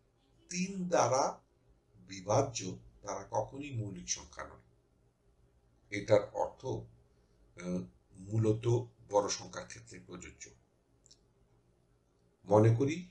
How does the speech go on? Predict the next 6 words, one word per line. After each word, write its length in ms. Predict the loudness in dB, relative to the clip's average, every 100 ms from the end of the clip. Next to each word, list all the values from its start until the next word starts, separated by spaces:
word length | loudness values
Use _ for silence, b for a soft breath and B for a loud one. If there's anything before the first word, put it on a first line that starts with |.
| -4
একটি 460 | -4 -4 -10 -8
সংখ্যা 640 | -6 -4 -6 -8 -8 -8 -12 -20 _ _ -20 -20 _ _ _ -20 _ _ _ _
ছাব্বিশ 560 | -2 -2 -2 -6 -8
হাজার 220 | -8 -8 -8 -4
পাঁচশো 360 | -2 -2 -4 -4
সাতাত্তর। 580 | -6 -6 -10 -14 -18